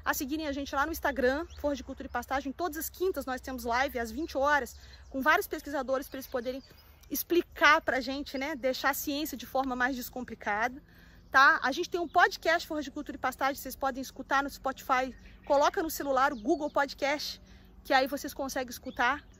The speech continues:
Os assuntos sempre são diferentes. E temos um casa-, um canal no Telegram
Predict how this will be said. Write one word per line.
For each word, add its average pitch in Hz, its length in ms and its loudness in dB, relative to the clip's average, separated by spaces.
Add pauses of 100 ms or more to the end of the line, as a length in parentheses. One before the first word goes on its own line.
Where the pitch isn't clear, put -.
(100)
Os 247 120 -2
assuntos 277 340 -2
sempre 311 180 -4
são 277 120 -8
diferentes. 254 500 -10 (240)
E 294 60 -12
temos 359 240 0
um 392 80 2
casa-, 359 420 6
um 285 100 -4
canal 302 560 6
no 254 140 -2
Telegram 277 540 0